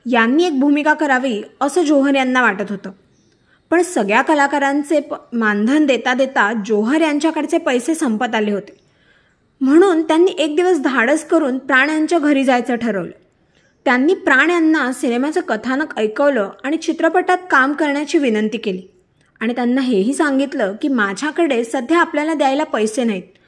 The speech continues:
पण ही भूमिका आपण करा, मी नंतर आपले पैसे नक्की देईन." यश जोहर यांच्या डोळ्यातली तळमळ आणि प्रामाणिकपणा बघून प्राण यांनी त्यांच्या पाठीवर थाप देऊन सांगितलं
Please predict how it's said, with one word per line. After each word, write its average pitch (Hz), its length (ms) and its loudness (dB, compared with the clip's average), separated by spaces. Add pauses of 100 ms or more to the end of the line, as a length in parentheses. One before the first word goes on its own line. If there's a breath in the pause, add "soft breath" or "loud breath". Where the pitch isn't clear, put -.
(260 soft breath)
पण 349 80 4
ही 339 140 6
भूमिका 311 400 2
आपण 302 240 0
करा, 254 360 -2 (320)
मी 294 80 0
नंतर 233 340 -2
आपले 277 240 -2
पैसे 254 440 -2
नक्की 233 380 -4
देईन." 185 260 -4 (760)
यश 330 380 2
जोहर 330 280 4
यांच्या 254 320 0
डोळ्यातली 277 440 0 (140)
तळमळ 214 420 0
आणि 277 260 -2
प्रामाणिकपणा 294 720 -2
बघून 269 440 0
प्राण 262 340 2
यांनी 339 280 0
त्यांच्या 302 340 0
पाठीवर 285 380 0 (120)
थाप 208 260 -2
देऊन 254 220 0
सांगितलं 226 520 -2